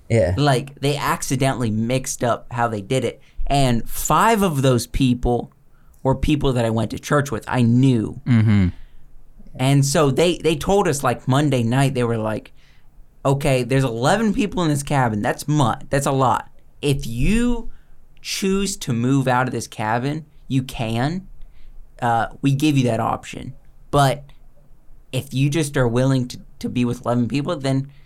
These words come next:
Speaker 2: you know, eleven people." It became the best week that I had at the Wild.
Speaker 3: <laughs> Awesome.
Speaker 2: Because I knew, like,
Speaker 3: knew a bunch of
Speaker 2: half of my
Speaker 3: people.
Speaker 2: people plus, you know, meeting the new people
Speaker 3: Mm-hmm.
Speaker 2: coming in.
Speaker 1: Yeah.
Speaker 2: It was fun.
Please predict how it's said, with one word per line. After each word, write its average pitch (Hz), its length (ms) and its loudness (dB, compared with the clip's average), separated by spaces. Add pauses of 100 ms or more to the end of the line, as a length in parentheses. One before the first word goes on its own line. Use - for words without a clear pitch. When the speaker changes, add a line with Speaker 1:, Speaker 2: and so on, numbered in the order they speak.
(280)
Speaker 2:
you 131 100 0
know, 127 80 2
eleven 131 280 0
people." - 440 -4 (640)
It - 480 -2
became 147 420 0
the 113 60 -4
best 131 540 -2
week 120 300 0 (320)
that 127 180 0
I 113 160 2
had 107 460 -2
at 104 120 2
the 101 140 2
Wild. 110 320 0 (120)
Speaker 3:
<laughs> 113 140 0
Awesome. 101 280 2
Speaker 2:
Because 135 440 0 (520)
I 143 160 0
knew, 151 540 2
like, 110 240 2
Speaker 3:
knew 101 100 4
a 95 60 2
bunch 95 180 0
of - 40 2
Speaker 2:
half 139 200 0
of 127 60 2
my 123 160 2
Speaker 3:
people. 95 100 0
Speaker 2:
people 139 320 0
plus, 131 540 -2 (360)
you 120 140 2
know, 110 120 0
meeting 123 380 2
the 113 100 -4
new 120 200 0
people 117 220 2
Speaker 3:
Mm-hmm. 95 100 6
Speaker 2:
coming 98 260 2
in. 127 260 2
Speaker 1:
Yeah. 120 200 6
Speaker 2:
It - 20 2
was 98 120 -4
fun. - 360 -10